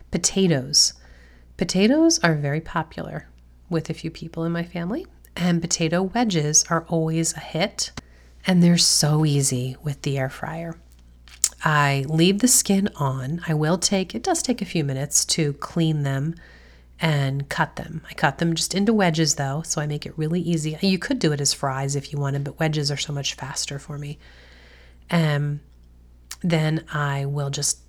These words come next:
toss them all into a bowl, drizzle some oil, I use avocado oil, over top, sprinkle on some seasoning.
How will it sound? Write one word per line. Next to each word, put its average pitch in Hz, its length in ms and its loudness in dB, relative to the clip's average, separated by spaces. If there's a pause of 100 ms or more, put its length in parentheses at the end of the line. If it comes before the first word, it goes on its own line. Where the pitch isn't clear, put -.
(180)
toss 170 280 4
them 202 100 2
all 180 220 4
into 185 220 -2
a 226 40 2
bowl, 156 500 -2 (540)
drizzle 170 420 2
some 165 520 2
oil, 170 500 2
I 151 60 -2
use 143 240 0
avocado 165 540 2
oil, 147 400 -2
over 160 160 0
top, 160 400 -2 (480)
sprinkle 202 680 2
on 165 580 2
some 185 220 2
seasoning. 147 640 -2